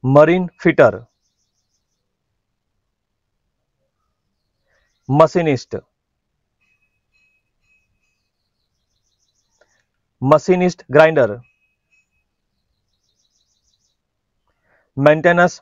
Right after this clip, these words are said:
मैकेनिक, मैकेनिक मोटर व्हीकल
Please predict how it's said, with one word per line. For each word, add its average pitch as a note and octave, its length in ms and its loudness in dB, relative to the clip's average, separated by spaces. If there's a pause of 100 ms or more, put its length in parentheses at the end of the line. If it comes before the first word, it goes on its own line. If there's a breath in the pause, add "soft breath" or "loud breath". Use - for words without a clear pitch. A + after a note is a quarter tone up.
मैकेनिक, C#3+ 500 -2 (4000)
मैकेनिक F3 500 0 (100)
मोटर D#3 460 2
व्हीकल C#3 440 0